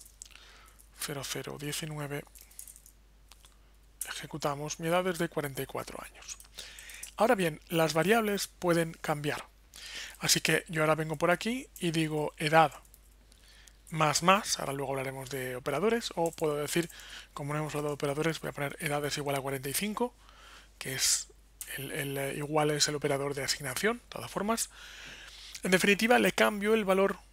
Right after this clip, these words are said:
y ahora vuelvo a lanzar este cout por pantalla. Compilo de nuevo, ejecuto y dice mi edad es de cuarenta y cuatro años y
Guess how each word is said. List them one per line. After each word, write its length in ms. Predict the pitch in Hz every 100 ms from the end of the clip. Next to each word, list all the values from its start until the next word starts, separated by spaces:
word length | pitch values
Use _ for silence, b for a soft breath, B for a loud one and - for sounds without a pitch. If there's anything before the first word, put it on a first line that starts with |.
| - - - -
y 100 | 165
ahora 340 | 147 151 151 -
vuelvo 720 | 147 156 170 170 170 170 180
a 160 | - 151
lanzar 400 | 143 135 - 151
este 240 | 143 -
cout 400 | 151 - 151 147
por 180 | - 170
pantalla. 460 | 170 156 156 151 156 - - - - - - - - b b b b b b b b b b - _ - - -
Compilo 400 | - 147 160 180
de 100 | 160
nuevo, 340 | 156 156 160 - B B B B B B - _ - - - -
ejecuto 600 | - 156 156 160 151 156 - - B B B B B
y 120 | - 185
dice 340 | 185 - 175
mi 160 | 170 160
edad 280 | 180 226
es 140 | 208 180
de 140 | 196
cuarenta 360 | - 165 165 156
y 60 |
cuatro 400 | 156 175 170 180
años 480 | 185 175 180 226 - -
y 300 | 185 226